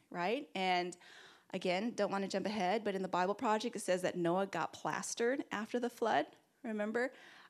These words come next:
Um, he was in this ark with eight people and wild animals for, like, a year, okay? Two years into the pandemic,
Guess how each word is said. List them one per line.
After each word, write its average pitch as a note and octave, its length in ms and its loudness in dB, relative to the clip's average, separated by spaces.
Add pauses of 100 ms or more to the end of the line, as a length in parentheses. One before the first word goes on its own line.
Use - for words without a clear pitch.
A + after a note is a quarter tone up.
Um, F#3+ 400 8
he - 220 -2
was A#4+ 240 4
in D4+ 160 2
this E4 240 0
ark - 200 -2
with C4+ 160 -4
eight D4 220 -2
people A3 600 -2 (120)
and A#3 160 -2
wild B3 340 0
animals G3+ 520 -4
for, - 140 -2
like, G3+ 200 -4
a F#3 40 -2
year, F3 360 -2 (400)
okay? A3+ 400 4
Two - 240 2
years D#4 260 4
into C#4 200 2
the B3 100 2
pandemic, A#3+ 680 2